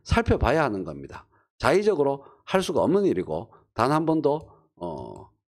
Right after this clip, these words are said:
기재부 마음대로 그렇게 한 적이 없습니다. 그러므로 결론, 신재민 전 사무관의 주장과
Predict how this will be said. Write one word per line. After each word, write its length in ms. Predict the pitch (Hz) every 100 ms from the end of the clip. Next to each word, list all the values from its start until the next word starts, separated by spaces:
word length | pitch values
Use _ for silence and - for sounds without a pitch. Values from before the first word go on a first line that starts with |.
| _ _ -
기재부 420 | 131 151 131 143
마음대로 560 | 87 85 98 113 151 - - _
그렇게 300 | - 127 -
한 140 | 131 120
적이 260 | 98 131 175 - _ _
없습니다. 760 | - - - 294 277 - - - _ _ _ _ _ _ -
그러므로 720 | 208 240 220 107 147 - - _ _
결론, 440 | - 107 180 127 - - _ _ _ _ _ _ _ _ _ _
신재민 640 | - 123 113 107 117 123
전 300 | 117 85 90
사무관의 760 | 101 - 82 90 82 82 131 160 - _ _ _ _
주장과 560 | 160 170 117 76 -